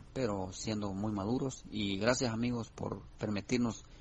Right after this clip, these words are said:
dar a conocer nuestros comentarios y opiniones, opiniones a través de El Banquillo, y saludos ahí en el set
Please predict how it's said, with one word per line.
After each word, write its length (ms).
dar 180
a 60
conocer 400
nuestros 500
comentarios 680
y 40
opiniones, 580
opiniones 520
a 80
través 340
de 280
El 140
Banquillo, 440
y 140
saludos 380
ahí 140
en 80
el 80
set 160